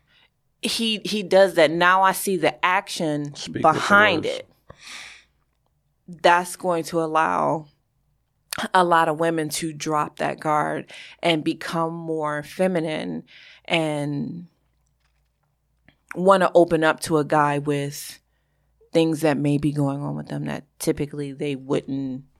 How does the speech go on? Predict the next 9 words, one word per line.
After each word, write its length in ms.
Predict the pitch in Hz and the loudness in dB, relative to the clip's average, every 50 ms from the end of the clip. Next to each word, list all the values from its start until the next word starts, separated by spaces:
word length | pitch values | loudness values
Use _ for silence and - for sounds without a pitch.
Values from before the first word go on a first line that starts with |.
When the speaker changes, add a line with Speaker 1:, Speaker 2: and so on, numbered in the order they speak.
| _ _ _ _ _ _ _ - | _ _ _ _ _ _ _ -6
Speaker 1:
talk 240 | - 139 127 - - | -4 -4 -4 -4 -6
about. 320 | 117 - - - - - _ _ _ _ _ _ _ _ _ _ _ _ _ | -8 -6 -4 -4 -6 -6 _ _ _ _ _ _ _ _ _ _ _ _ _
Speaker 2:
Well, 280 | - 131 123 107 - _ _ _ _ _ _ _ _ _ _ _ _ _ _ _ - - | -4 -2 -2 -2 -2 _ _ _ _ _ _ _ _ _ _ _ _ _ _ _ -16 -6
for 180 | - 143 135 | 2 2 2
me, 320 | 123 127 135 143 143 139 117 | 2 2 -4 -4 -4 -4 -6
I 120 | 113 120 | -6 -8
think 240 | 110 - 117 113 110 - - | -6 -6 -6 -8 -8 -8 -8
actions 640 | 110 110 110 - - - 101 101 107 95 - - _ _ _ _ | -8 -8 -8 -10 -12 -12 -12 -12 -12 -14 -16 -18 _ _ _ _
are 460 | - 104 98 95 98 101 101 101 104 | -6 -4 -4 -2 -2 -4 -6 -8 -14